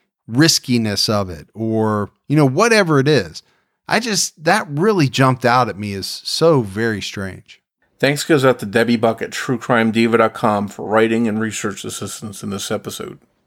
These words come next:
Speaker 1: If you love the show and you haven't done so yet, take a minute, go out, give us a five-star rating. Tell your friends.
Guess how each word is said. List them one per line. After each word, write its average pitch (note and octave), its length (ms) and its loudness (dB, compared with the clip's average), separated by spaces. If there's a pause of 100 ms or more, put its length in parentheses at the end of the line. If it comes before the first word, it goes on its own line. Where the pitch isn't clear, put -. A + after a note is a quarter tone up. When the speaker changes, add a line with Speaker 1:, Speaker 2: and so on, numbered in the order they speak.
(280)
Speaker 1:
If C#3+ 140 0
you D#3 60 2
love E3+ 240 2
the E3+ 80 2
show D3+ 580 4 (280)
and C#3+ 160 0
you C#3+ 60 0
haven't E3+ 320 -2
done D3 200 2
so C3+ 140 -2
yet, B2+ 280 0
take G#3 180 -2
a F#3 60 -4
minute, D#3 380 0
go C#3 200 2
out, C#3+ 260 2
give C3 160 -2
us C3+ 100 -6
a B2 60 -6
five-star B2+ 680 0
rating. A#2+ 540 0 (420)
Tell G#3 180 0
your B3+ 120 -4
friends. - 540 -4